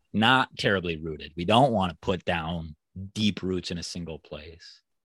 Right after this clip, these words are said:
That's, that's a limiting factor also. It doesn't have to necessarily be a place that you're rooted to, however. It can be a, things and people and principles and ideas. So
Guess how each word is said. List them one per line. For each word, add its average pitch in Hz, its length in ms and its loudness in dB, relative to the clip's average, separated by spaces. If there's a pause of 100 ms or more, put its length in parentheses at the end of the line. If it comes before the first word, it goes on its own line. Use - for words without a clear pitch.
(1040)
That's, - 420 -4 (100)
that's - 200 -8
a 127 60 0
limiting 104 600 6
factor 87 560 -2
also. 82 680 0 (360)
It - 40 -20
doesn't 113 200 0
have 107 140 2
to 107 60 -4
necessarily 92 360 -2
be 80 100 -8
a 76 80 -12
place 92 380 -4
that 73 120 -10
you're 78 120 -12
rooted 85 280 -6 (100)
to, 87 260 -6
however. 76 360 -14
It - 100 -16
can 80 120 -12
be 78 120 -14
a, - 80 -20 (500)
things 82 300 -6
and - 140 -16
people 80 460 -10
and 78 100 -18 (340)
principles 78 540 -10
and 76 80 -12
ideas. 80 580 -10
So - 280 -14